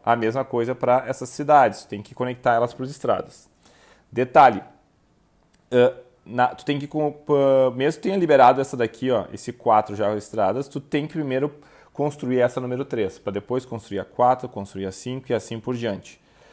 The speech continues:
A mesma coisa pra cidades, tu tem que construir a de menor número, que é a sete, pra depois poder construir a doze, pra depois poder construir a vinte e, quem sabe, construir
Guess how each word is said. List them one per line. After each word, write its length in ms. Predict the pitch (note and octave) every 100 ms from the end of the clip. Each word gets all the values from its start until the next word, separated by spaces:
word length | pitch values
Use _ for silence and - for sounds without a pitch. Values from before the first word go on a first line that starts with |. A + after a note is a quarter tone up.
| _ _
A 120 | - B2+
mesma 380 | B2+ D#3 F#3
coisa 260 | F3 D#3+ D3+
pra 140 | C#3+
cidades, 400 | D3+ E3 C3 A2
tu 60 | -
tem 100 | G#2+
que 60 | -
construir 300 | A#2 - A#2
a 40 |
de 100 | A#2+
menor 240 | A#2+ A2
número, 340 | A2 A2+ F3+ D3
que 120 | -
é 40 |
a 40 | G2+
sete, 460 | - A2 B2 -
pra 120 | E3 A#2+
depois 260 | A2 A2+
poder 320 | - G#2+ G#2
construir 360 | G2+ G#2+ - G#2
a 40 |
doze, 460 | F#2+ F#2+ A#2 E3 F3
pra 140 | E3
depois 300 | A#2 - E3
poder 220 | E3+ C#3+ B2
construir 380 | A2+ - A2
a 60 | G#2+
vinte 540 | G#2 A#2 C3+ G#3 -
e, 40 | F#3+
quem 180 | F#3 D#3
sabe, 300 | - C3 C#3+
construir 580 | C#3 C3+ C#3 B2 C3+